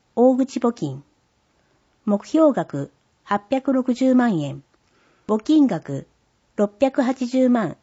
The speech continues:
一千六百円、七十九点一パーセント。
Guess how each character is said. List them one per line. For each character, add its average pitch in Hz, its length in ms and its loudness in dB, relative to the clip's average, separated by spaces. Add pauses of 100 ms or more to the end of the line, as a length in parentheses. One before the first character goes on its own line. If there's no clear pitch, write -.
(260)
一 196 140 -8
千 262 340 0
六 147 220 -6
百 190 260 -6
円、 139 240 -8 (760)
七 262 260 2
十 202 180 -2
九 247 260 -2
点 - 320 -8
一 - 200 -18
パ 202 160 -2
ー 208 60 -4
セ 202 160 -6
ン 170 60 -6
ト。 135 220 -14